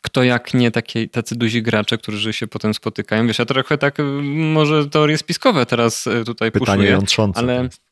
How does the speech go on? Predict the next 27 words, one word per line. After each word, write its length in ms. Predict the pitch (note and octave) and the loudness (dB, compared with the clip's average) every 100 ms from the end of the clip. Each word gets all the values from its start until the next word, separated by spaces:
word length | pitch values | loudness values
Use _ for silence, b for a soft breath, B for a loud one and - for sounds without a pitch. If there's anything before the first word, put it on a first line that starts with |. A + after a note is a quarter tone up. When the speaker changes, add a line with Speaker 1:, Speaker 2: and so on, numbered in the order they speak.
| _ _ _ _ _ _ - B B - | _ _ _ _ _ _ -20 B B -2
Speaker 1:
tak 160 | B2+ | 0
zwane 240 | B2 C3+ C3+ | 2 2 2
pytanie 340 | C3+ C#3 C#3 | 0 0 2
jątrzące. 600 | C3+ C3 - A2+ G#2+ B2 | 2 2 0 0 0 2
Nie 120 | C3 | 2
boimy 260 | C#3 D3 C#3 | 4 4 6
się 120 | D3 | 4
zadawać 380 | C3+ C3 A#2+ A#2 | 4 4 2 0
takich 260 | C3 - - | -2 -6 -8
pytań, 260 | - C#3 | -6 -4
ale 180 | D3 F3 | 0 2
nie, 100 | F3 | 2
no, 80 | C#3+ | 2
chodzi 240 | F3 F3 | 0 0
mi 100 | F#3+ | 0
o 60 | F#3 | 0
to, 120 | F#3+ | -2
że, 120 | F3+ | -2
wiesz, 220 | F3 D#3 D3 | -2 -2 -2
no, 240 | D3 D3 | -4 0
jakby 240 | D#3+ D3+ | 0 0
historia 380 | E3 E3+ E3 E3 | 0 -2 -2 -4
pokazuje, 480 | - D#3 D#3 D3+ D#3+ | -4 -4 -4 -2 -4
że 120 | G#3 | -2
były 260 | B3 C#4 A#3 | -2 -2 0
takie 240 | D#3+ D3 | -2 -4
sytuacje, 580 | - C#3+ C#3 C3+ - | -6 -6 -2 -4 -2